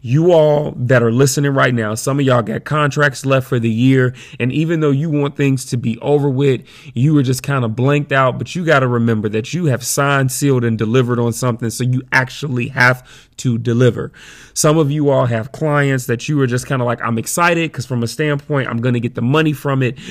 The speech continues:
but I just wish I can do the money without the people." Listen, no, you cannot. There is still investment for you to make into those around you, into those that need you to connect the dots, whatever it might be.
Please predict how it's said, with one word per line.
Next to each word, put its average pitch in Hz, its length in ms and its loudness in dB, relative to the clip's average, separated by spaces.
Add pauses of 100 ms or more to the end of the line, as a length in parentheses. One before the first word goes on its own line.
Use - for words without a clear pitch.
(240)
but 139 100 2
I 147 80 2
just 151 160 0
wish 147 180 0
I 139 80 4
can 135 140 0
do 131 100 2
the 123 100 -2
money 127 280 2
without 120 320 -2
the 117 80 -8
people." - 340 -4
Listen, 117 460 -2
no, 120 240 2
you 117 160 -4
cannot. 131 480 -2 (280)
There 131 220 4
is 131 120 2
still 139 220 2
investment 131 500 0
for - 120 -4
you 120 140 0
to 120 80 0
make 131 340 0 (340)
into 143 280 2
those 117 320 0
around 139 420 2
you, 139 240 0
into 135 300 0
those 123 300 2
that 117 160 -2
need 120 240 0
you 127 100 0
to 113 100 0
connect 123 380 -6
the 113 80 -8
dots, 135 340 2
whatever 117 420 -2
it 151 60 0
might 165 260 -2
be. 123 260 0